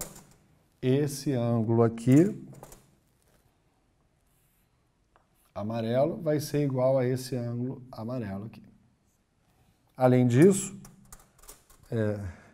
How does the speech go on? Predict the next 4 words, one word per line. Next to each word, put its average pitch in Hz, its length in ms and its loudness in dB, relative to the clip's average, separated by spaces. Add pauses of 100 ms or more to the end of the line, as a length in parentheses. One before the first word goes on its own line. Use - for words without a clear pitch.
(1040)
esses 117 320 -6
dois 120 280 -2
ângulos 123 380 -2
são 131 400 -8